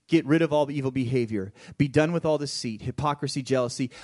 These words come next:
all unkind speech. And like newborn babies, you must crave pure spiritual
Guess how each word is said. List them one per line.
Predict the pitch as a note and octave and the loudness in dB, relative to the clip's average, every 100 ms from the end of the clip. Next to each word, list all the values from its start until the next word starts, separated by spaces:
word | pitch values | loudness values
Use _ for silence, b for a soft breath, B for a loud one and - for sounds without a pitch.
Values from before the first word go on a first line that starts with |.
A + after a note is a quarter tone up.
| D3 | 4
all | D#3 E3+ | 6 6
unkind | D#3+ - D3+ C#3+ | 2 -2 -2 -2
speech. | - - A#2+ G#2+ | -4 -4 -4 -4
And | C3 C3+ | -2 0
like | C3+ | 0
newborn | C3 C#3 E3 G3 F3 F#3 E3+ | 0 0 0 0 0 -2 -2
babies, | C#3 B2+ A#2+ A#2+ B B | -2 -2 -4 -6 B B
you | - C3+ | -2 -2
must | C3 B2 - | 0 -2 -6
crave | - E3 C3+ C#3+ D#3+ G3+ - b b - | -6 -2 0 0 -2 -4 -8 b b -8
pure | - D#3+ D#3+ E3+ F#3 F#3+ B B | -2 2 4 2 2 -2 B B
spiritual | - - - C3 C3 B2+ - B2+ A#2+ A#2 | -12 -10 -2 0 0 -2 -4 -4 -4 -6